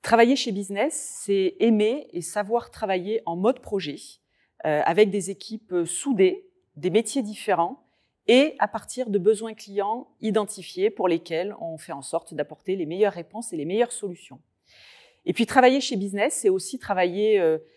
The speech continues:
avec des fonctions support qui sont solides, qui sont soutien du business et qui, eux aussi, ont à cœur de satisfaire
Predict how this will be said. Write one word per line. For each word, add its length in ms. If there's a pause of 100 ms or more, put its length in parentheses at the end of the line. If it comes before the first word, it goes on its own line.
(140)
avec 220
des 80
fonctions 320
support 520
qui 120
sont 480
solides, 640 (320)
qui 120
sont 180
soutien 420
du 140
business 500 (400)
et 100
qui, 320
eux 140
aussi, 540 (100)
ont 160
à 100
cœur 300
de 80
satisfaire 680